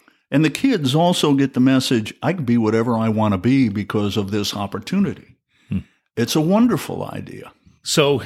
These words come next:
Speaker 2: um, from the perspective of someone who watched this unfold, had, uh, a front row seat, were involved in it to some extent,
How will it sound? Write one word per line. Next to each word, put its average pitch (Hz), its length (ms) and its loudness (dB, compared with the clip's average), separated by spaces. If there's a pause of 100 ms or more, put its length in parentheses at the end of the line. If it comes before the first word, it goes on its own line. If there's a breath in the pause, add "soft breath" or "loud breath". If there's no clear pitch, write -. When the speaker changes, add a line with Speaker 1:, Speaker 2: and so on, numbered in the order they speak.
(200)
Speaker 2:
um, 110 340 -2
from 156 300 -2
the 165 80 0
perspective 117 540 -2
of 95 100 -4
someone 107 400 2
who 92 180 -4
watched 90 720 -6
this 101 240 2
unfold, 85 880 0
had, 98 500 0
uh, 87 360 0
a 98 120 -10
front 107 320 0
row 101 200 2
seat, 104 420 0
were 101 240 0
involved 92 580 0
in 92 140 2
it 98 160 0
to 110 100 -4
some 98 280 0
extent, 95 760 -4